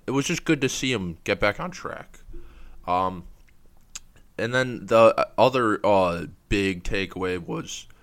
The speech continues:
uh, defensive coordinator Joe Rossi and how he has, uh, coached the defense really over the last few months. Um,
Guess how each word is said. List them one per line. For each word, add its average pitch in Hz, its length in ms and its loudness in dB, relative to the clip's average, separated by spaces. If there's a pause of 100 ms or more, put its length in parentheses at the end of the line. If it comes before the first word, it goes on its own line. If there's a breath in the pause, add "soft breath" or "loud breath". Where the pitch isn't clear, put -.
(480 soft breath)
uh, 95 200 2
defensive 110 560 -6
coordinator 110 420 -2
Joe 104 300 -4
Rossi 113 720 0 (260)
and 101 380 4
how 113 380 10
he 123 280 -4
has, 110 680 2 (580 soft breath)
uh, 95 220 6
coached - 680 -4 (920)
the 110 140 -2
defense 120 640 -2
really 101 300 2
over 98 200 0
the 92 100 0
last 98 300 2
few 110 140 -8
months. 95 460 -8 (100)
Um, 95 440 -2